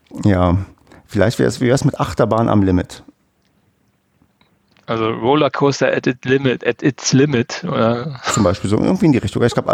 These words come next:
Speaker 1: wenn, wenn, wenn wir ausdrücken, A, die Achterbahnfahrt und B, dass sie eigentlich, ähm, kurz davor ist zu entgleisen, also am Limit zu sein,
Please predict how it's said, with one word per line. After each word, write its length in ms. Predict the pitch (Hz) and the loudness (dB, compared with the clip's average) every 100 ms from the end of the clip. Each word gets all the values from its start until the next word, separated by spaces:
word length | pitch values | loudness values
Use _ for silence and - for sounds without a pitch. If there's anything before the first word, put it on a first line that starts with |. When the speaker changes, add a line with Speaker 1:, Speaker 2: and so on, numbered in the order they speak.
| 110 | 2
Speaker 1:
wenn, 180 | 117 117 | 2 2
wenn, 140 | 117 | 2
wenn 140 | 120 | 4
wir 140 | 120 120 - 120 - - - - | 4 0 -2 -8 -4 -4 -4 -6
ausdrücken, 520 | - 160 - 135 131 - | 0 0 2 0 0 0
A, 240 | 120 147 | 2 2
die 140 | - | 0
Achterbahnfahrt 680 | - - 147 143 135 - - | -2 -2 0 0 0 -2 0
und 140 | 107 | 0
B, 180 | 117 143 | 2 2
dass 200 | 101 104 | 2 0
sie 200 | - - | 0 0
eigentlich, 540 | 101 131 127 120 110 - | 2 0 2 0 0 -2
ähm, 120 | 104 | -2
kurz 260 | - 127 | -2 -2
davor 340 | 117 104 120 113 | -2 0 0 0
ist 100 | - | 0
zu 120 | 104 | -2
entgleisen, 760 | 104 101 95 131 104 98 107 | 0 0 2 2 2 4 4
also 240 | - 92 90 | 2 0 2
am 80 | 95 | 2
Limit 260 | 117 123 | 2 0
zu 140 | - 110 | 0 0
sein, 260 | 90 104 | 2 2